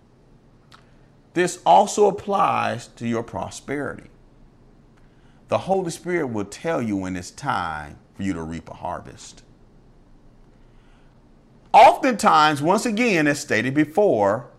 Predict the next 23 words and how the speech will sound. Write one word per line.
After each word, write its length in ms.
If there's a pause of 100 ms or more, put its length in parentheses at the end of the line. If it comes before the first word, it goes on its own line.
(520)
the 100
Holy 280
Spirit 260
will 140
tell 220
you 240
it's 140
time 300
for 80
you 60
to 60
reap 300
now, 540 (640)
when 140
a 60
time 560
when 160
it's 420 (1300)
look 200
like 220
it's 380 (280)
not 340
favorable. 560